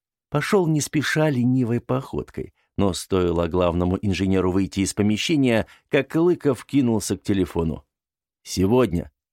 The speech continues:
два яичка в одной корзине". Капитан Мороз шёл по улице, заложив руки за спину. Снег поскрипывал под начищенными сапогами,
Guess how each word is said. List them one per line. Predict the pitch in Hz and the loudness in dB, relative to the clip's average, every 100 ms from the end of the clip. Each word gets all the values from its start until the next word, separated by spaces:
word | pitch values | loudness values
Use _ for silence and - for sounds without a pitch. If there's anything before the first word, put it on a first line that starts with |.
| _ _ | _ _
два | 113 135 151 | -2 2 2
яичка | 143 120 123 - - 113 | 4 2 2 -2 0 2
в | 107 | 2
одной | 90 101 92 | 2 0 0
корзине". | 95 85 80 78 73 - _ _ _ _ _ _ _ _ _ _ - | -2 -4 -6 -6 -8 -10 _ _ _ _ _ _ _ _ _ _ -2
Капитан | 107 120 123 117 | 0 2 2 2
Мороз | 113 113 123 - | 4 2 0 -2
шёл | - 117 101 | 0 0 2
по | 101 | 2
улице, | 117 131 110 - | 2 0 -2 -2
заложив | 101 101 98 92 101 - | 0 2 0 0 -2 0
руки | 95 87 90 | -2 0 -4
за | 76 80 | -2 -6
спину. | - 64 50 _ _ _ _ _ _ | -8 -14 -16 _ _ _ _ _ _
Снег | - - 117 98 | -6 0 2 2
поскрипывал | 95 95 - 98 90 90 95 | 0 0 0 -2 0 2 2
под | 101 87 | 0 0
начищенными | 92 - 92 - 90 87 87 | -2 0 -4 -2 0 0 0
сапогами, | - 90 92 131 120 107 | -2 -2 0 0 0 0